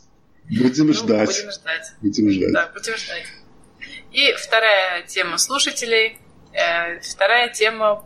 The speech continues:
Speaker 2: про дроны опять. Дроны что-то все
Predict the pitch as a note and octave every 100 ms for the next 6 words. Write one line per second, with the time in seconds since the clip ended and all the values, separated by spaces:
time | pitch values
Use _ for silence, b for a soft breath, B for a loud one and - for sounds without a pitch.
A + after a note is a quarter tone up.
0 | - F3+ G3+ G3+ G3 G3 - _ - G3
1 | F#3+ E3+ D#3+ E3 D#3+ - - - B B
2 | B B - A3 D4+ D#4 C4 A#3 A3 G#3
3 | G#3+ - A3 - - A#3+